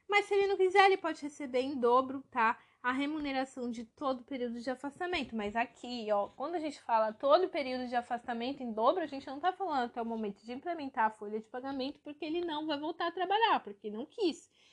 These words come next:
Então, é até o momento da demissão, até quando se fixou na sentença que ele havia o direito, que ele foi mandado embora de maneira discriminatória, ele vai receber em dobro a remuneração, tá? De seu salário.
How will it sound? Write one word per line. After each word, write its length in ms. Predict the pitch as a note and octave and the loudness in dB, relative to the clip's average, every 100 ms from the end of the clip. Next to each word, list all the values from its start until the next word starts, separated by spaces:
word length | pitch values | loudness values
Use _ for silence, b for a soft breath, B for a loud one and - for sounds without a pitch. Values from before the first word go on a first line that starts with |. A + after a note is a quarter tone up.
| b b b | b b b
Então, 380 | A3+ A3 A3+ G3+ | -8 -6 -2 -2
é 100 | F#3+ | 0
até 340 | G3 G3 G3+ G#3 | -2 -4 -2 0
o 100 | A#3+ | 0
momento 420 | D4 D4+ C#4+ C#4 | -2 -4 -6 -6
da 100 | C#4+ | -6
demissão, 880 | C#4+ D4 D4 - D#4 C#4 C#4 D4 E4+ b b b | -4 -4 -6 -8 -6 0 2 0 -2 b b b
até 320 | A#3 A3+ A#3 | 0 2 -4
quando 260 | A3+ C4 C#4 | -4 -6 -6
se 160 | - | -12
fixou 640 | C4+ D4+ E4 D#4+ - C#4+ E4 | -12 -8 -6 -6 -2 2 4
na 140 | F#4 | 4
sentença 760 | E4+ - D4 C#4 B3 C4+ - C4 | -2 -4 -10 -2 -2 -2 -4 -10
que 160 | - | -6
ele 120 | A3+ A#3 | -2 -2
havia 280 | G#3 G#3 | -2 -4
o 40 | A#3 | -6
direito, 440 | A#3 A#3+ B3 C#4 | -4 -2 -2 -4
que 60 | A#3+ | -10
ele 120 | A3+ | -10
foi 260 | A3 G3+ G#3 b b | -6 -8 -8 b b
mandado 360 | - A#3+ B3+ B3+ | -6 4 6 6
embora 460 | C4+ A#3+ A#3+ C#4 C4 | 2 4 8 8 4
de 100 | A3 | -4
maneira 380 | G#3 G3+ G3+ | -4 -2 -4
discriminatória, 720 | G#3+ - A#3+ B3 C4+ D4 E4 D#4 | -4 -8 -6 -4 -2 -2 0 0
ele 140 | D4 | -2
vai 120 | C#4+ | -2
receber 420 | C#4 C#4 - B3 C4 | -2 -4 -6 -2 -2
em 160 | D4 | -2
dobro 460 | B3 A#3 A#3 A#3+ B3 - | 0 0 0 -6 -16 -12
a 80 | A#3+ | -8
remuneração, 920 | A3 A3+ A3+ A3+ A#3+ - - G#3+ G#3+ _ _ _ _ _ | -4 -2 0 -2 -6 -10 -12 -10 -10 _ _ _ _ _
tá? 240 | - G#3 G#3+ | -8 -8 -8
De 160 | G#3+ G#3 | -18 -20
seu 200 | - G#3+ - | -18 -20 -16
salário. 460 | A#3 A#3+ G#3 G3 | -10 -8 -8 -10